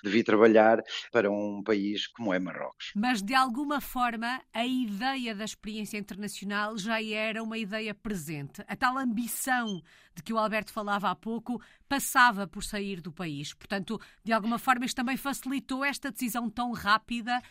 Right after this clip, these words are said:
Speaker 2: de dizer que sim a esta oportunidade.
Speaker 1: Exatamente. Embora não fosse o ideal para mim,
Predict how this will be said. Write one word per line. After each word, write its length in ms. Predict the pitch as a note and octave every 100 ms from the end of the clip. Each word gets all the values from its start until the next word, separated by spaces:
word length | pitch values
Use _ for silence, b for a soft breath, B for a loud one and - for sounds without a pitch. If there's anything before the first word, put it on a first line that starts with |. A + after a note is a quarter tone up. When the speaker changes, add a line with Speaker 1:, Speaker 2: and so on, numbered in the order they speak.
| b
Speaker 2:
de 160 | G3 G#3+
dizer 300 | A3 A3+ A3
que 100 | -
sim 320 | - A#3+ A3+
a 60 | G#3+
esta 320 | G#3 G3+ G#3
oportunidade. 640 | - - F#3+ E3+ C#3 B2 -
Speaker 1:
Exatamente. 840 | C#3+ C#3+ B2+ C3+ C3 C3+ A2+ F#2+
Embora 380 | B2+ B2+ C#3+ C#3+
não 240 | C#3 C#3 C3
fosse 560 | - D3 D3+ D3 -
o 160 | C3 C#3+
ideal 340 | B2+ C#3 C#3+
para 240 | B2+ B2+ C3+
mim, 280 | E3 G3